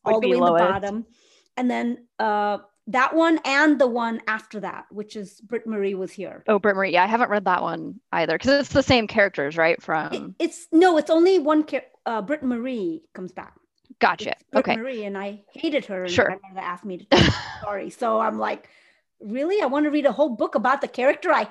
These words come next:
Speaker 2: hated in the first book?"
Speaker 1: And then I was talking with one of my friends, um,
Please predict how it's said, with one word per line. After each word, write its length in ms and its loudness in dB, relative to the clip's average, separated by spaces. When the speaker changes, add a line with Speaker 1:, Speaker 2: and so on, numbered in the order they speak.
Speaker 2:
hated 320 0
in 100 2
the 80 -2
first 340 2
book?" 300 0
Speaker 1:
And 120 4
then 80 6
I 120 6
was 140 4
talking 360 2
with 100 4
one 160 6
of 60 4
my 160 6
friends, 600 0
um, 520 2